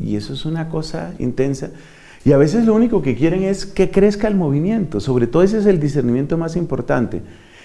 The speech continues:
¿Esta persona quiere que crezca su movimiento o quiere que crezca la gloria de Cristo? Porque así como el padrecito, es que yo conocí un padre que solo hablaba de su colegio.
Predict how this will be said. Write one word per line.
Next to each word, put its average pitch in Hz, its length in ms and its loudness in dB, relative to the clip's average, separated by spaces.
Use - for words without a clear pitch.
¿Esta 196 240 2
persona 165 400 2
quiere 190 240 2
que 160 140 -4
crezca 156 340 -2
su 156 140 0
movimiento 139 480 0
o - 20 -4
quiere 147 200 0
que 131 120 -6
crezca 120 340 -4
la 117 80 -2
gloria 110 280 -2
de 101 120 -2
Cristo? 107 420 -6
Porque 131 220 2
así 139 180 2
como 220 180 4
el 165 80 4
padrecito, 135 460 2
es 139 60 -2
que 175 100 2
yo 175 120 4
conocí 160 280 2
un 147 100 2
padre 147 240 0
que 117 60 0
solo 123 220 0
hablaba 127 240 2
de 135 80 0
su 123 120 -2
colegio. 110 440 -2